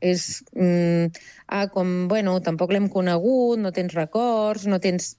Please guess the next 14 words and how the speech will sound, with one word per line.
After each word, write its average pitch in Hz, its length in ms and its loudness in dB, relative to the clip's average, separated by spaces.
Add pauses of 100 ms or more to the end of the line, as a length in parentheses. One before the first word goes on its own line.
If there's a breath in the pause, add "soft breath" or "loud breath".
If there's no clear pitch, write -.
Bueno, 151 380 -2
doncs 156 140 -4
és 156 140 -4
la 165 120 2
forma, 156 460 0
no? 165 180 0
De, 160 240 2 (440 loud breath)
de 170 120 0
fer-ho 175 800 2 (300)
una 175 200 0
mica 180 320 0
de 175 80 0
forma 180 260 0
visual, 180 640 0